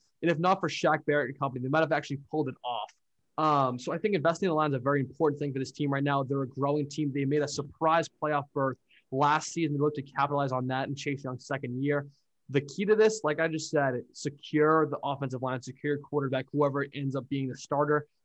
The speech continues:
I think Vera Tucker is a very intriguing option in the interior line department, so I think he's the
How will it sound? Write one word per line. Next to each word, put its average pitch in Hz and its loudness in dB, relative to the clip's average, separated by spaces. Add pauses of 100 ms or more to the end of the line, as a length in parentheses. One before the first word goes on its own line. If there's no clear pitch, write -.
I 139 -2
think 147 2
Vera 143 2
Tucker 147 -2
is 131 -2
a 123 0
very 151 4
intriguing 147 -2
option 131 -4
in 135 -2
the 135 -2
interior 127 -4
line 127 -4
department, 139 -2
so 131 -6
I 120 -4
think 120 -10
he's 131 -8
the - -14